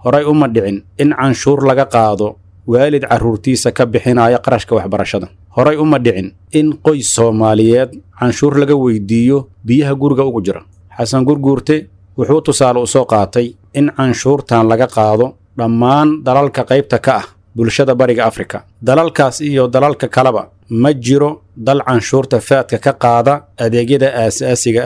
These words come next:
ah ee nolosha, sida caafimaadka, waxbarashada iyo biyaha ama cuntooyinka, sida digirta, bariiska, hilibka iyo caanaha iyo khudaarta. Halka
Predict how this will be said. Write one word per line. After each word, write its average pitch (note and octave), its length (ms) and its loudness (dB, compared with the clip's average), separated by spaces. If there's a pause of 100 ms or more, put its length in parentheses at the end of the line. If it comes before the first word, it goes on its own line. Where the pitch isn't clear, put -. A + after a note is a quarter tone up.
ah C#3 80 -4 (280)
ee A#2+ 100 0
nolosha, A#2+ 400 0 (160)
sida C3+ 400 -4
caafimaadka, B2+ 720 0 (260)
waxbarashada A2+ 840 0 (100)
iyo A2 200 -2
biyaha C3 560 0 (200)
ama B2 200 -2
cuntooyinka, B2+ 640 0 (260)
sida C#3 380 0 (160)
digirta, C3+ 560 -2 (300)
bariiska, A#2+ 640 0 (180)
hilibka C#3+ 640 -2 (240)
iyo A2 260 -2
caanaha C3 600 -2 (240)
iyo A2+ 160 -2
khudaarta. A2+ 460 -2 (120)
Halka D#3+ 600 -2